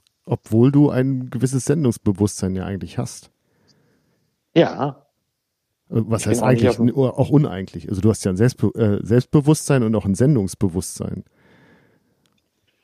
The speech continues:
Speaker 2: Ja, ich glaube aber nicht dieses Selbstbewusstsein, dieses wirklich, ähm, mh, äh,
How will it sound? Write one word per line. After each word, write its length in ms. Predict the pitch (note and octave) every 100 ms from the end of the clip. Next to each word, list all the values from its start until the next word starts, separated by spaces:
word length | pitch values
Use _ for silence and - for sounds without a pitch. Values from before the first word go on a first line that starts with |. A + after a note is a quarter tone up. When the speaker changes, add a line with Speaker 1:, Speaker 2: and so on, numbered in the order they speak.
| - - _ _ _ _
Speaker 2:
Ja, 300 | F3 F#3 F#3
ich 160 | F3+ -
glaube 400 | F#3+ F#3+ F3+ E3+
aber 180 | E3+ E3+
nicht 240 | F3+ -
dieses 280 | D#3 D#3+ -
Selbstbewusstsein, 1040 | F3 G3+ - F3+ E3+ G3 - F#3+ F#3 F#3
dieses 400 | E3+ D3 D3+ B2
wirklich, 680 | C3+ G#3+ A#3 A3 D#4 E4 - - -
ähm, 540 | D3+ E3+ D#3 D#3 D3+ _ _ _ _ _ _ _ _
mh, 380 | C#3 C3+ C3+ C#3+ - _ _ _ _ _ _ _ _ _ _ _ _ _ _ _ -
äh, 560 | - C3+ - - -